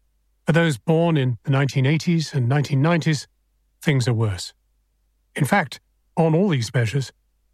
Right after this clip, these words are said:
as time goes by, inequality seems to be increasing, both in terms of outcome and in terms of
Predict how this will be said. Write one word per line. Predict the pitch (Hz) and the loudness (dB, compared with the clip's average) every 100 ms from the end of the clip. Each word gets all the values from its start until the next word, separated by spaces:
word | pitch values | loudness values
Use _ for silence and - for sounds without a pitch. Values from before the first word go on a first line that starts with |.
| _ _ - | _ _ -4
as | 147 | -4
time | - 185 175 | 0 0 2
goes | 147 143 120 | 2 0 0
by, | 185 143 | 0 0
inequality | 147 165 160 - 196 151 156 | 0 0 0 0 0 2 0
seems | 120 196 156 | 0 -2 -2
to | - | -2
be | 156 | -2
increasing, | 135 123 202 156 127 - _ _ _ _ _ _ | -2 -2 -4 -4 -8 -14 _ _ _ _ _ _
both | 185 202 | -2 2
in | 202 | 0
terms | 170 190 151 | 2 0 0
of | 156 | 0
outcome | 180 - - 196 190 - _ - | 0 -2 -2 -2 -2 -10 _ -2
and | 175 | 0
in | 160 | 0
terms | - 151 127 | 0 0 2
of | 139 | -2